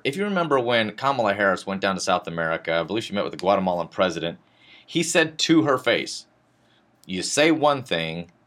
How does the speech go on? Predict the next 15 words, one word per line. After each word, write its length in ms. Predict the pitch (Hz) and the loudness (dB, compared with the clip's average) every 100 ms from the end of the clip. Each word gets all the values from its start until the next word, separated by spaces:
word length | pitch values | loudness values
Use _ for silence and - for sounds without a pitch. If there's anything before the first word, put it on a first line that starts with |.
| _ _ | _ _
but 260 | 95 104 104 | -2 0 0
you're 100 | 98 | -2
doing 320 | 80 113 107 | 0 0 0
something 420 | 98 98 95 87 | -2 -4 -2 -4
else." 380 | 76 52 - - _ _ _ _ _ _ _ _ _ | -4 -8 -10 -14 _ _ _ _ _ _ _ _ _
Uh, 220 | 104 104 | 2 2
because 300 | 95 107 120 | 2 0 0
she 140 | 113 160 | 2 0
said, 280 | 139 110 95 | 4 2 2
"We 100 | 160 | -2
keep 220 | 247 208 | -2 -2
telling 280 | 208 262 254 | 2 2 2
people, 420 | 214 185 139 107 | -2 2 2 2
'Don't 400 | 87 135 165 | 2 2 2
c-, 80 | - | -6